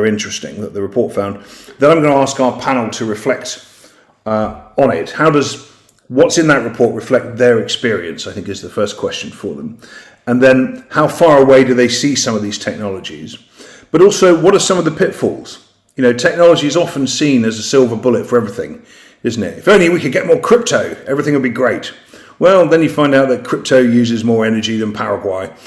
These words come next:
um, and it's not such a good thing after all. There are lots of unintended consequences, um, with technology, and we have to be careful about what we use and when, and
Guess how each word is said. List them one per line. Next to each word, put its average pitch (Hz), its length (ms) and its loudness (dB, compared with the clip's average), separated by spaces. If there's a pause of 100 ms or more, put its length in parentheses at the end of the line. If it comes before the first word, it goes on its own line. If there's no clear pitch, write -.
(340)
um, 104 420 0
and 117 140 -4
it's 107 120 -8
not 113 180 -6
such 107 160 -4
a 107 40 -8
good 98 180 -8
thing 104 140 -6
after 101 380 -8
all. 90 100 -14 (260)
There 147 100 6
are 147 60 6 (120)
lots - 160 0
of 147 80 2
unintended 135 480 4
consequences, 113 880 -4
um, 101 400 -8
with 107 180 -10
technology, 107 680 -4
and 113 100 -4
we 110 60 -4
have 135 160 -4
to 120 100 -8
be 113 160 -8
careful 117 240 0
about 107 280 -4
what 123 160 -4
we 120 100 -2
use 110 260 -2
and 101 120 -4
when, 143 260 6
and - 540 -18